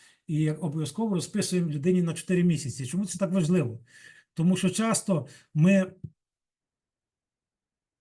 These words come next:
тримаємося за партнера, ми переживаємо, ми дуже, ну, втішилися, що ця людина готова працювати,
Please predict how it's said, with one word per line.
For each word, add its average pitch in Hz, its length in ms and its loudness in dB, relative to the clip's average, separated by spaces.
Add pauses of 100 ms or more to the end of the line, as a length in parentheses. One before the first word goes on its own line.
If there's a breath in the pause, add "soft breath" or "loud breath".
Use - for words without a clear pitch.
(600)
тримаємося 175 540 2
за 139 80 -6
партнера, 165 460 -4
ми 165 100 0
переживаємо, 151 800 0
ми 175 160 2
дуже, 156 300 0 (400)
ну, 147 300 -2 (460)
втішилися, 156 580 -4
що 160 100 -8
ця 156 140 -4
людина 147 280 -2
готова 139 320 -6
працювати, 170 640 -8